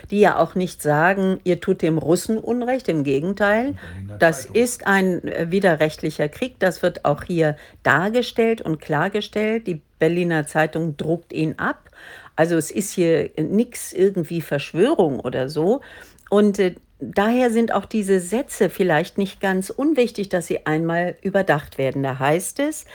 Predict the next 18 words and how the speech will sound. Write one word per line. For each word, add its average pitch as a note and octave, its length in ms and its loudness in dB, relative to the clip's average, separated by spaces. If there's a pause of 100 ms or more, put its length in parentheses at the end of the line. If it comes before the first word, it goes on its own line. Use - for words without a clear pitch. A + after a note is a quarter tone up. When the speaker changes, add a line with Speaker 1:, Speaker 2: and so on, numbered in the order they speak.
(320)
Speaker 1:
„Wir F3+ 240 4
fordern C4+ 500 2
daher G#3+ 360 2
die G3+ 120 0
Bundesregierung D3+ 1120 0
auf, A2+ 440 -2 (320)
die F#3 300 4
E E3+ 80 -2
U A3+ 260 0
und B3+ 380 -2
nato-Staaten, F3+ 1160 -2 (400)
die E3+ 180 -2
Waffenlieferungen A#3 1080 2
an F#3+ 140 0
die F#3+ 140 2
ukrainischen F3+ 720 -2
Truppen F#3 460 -2
einzustellen A#3+ 1000 -2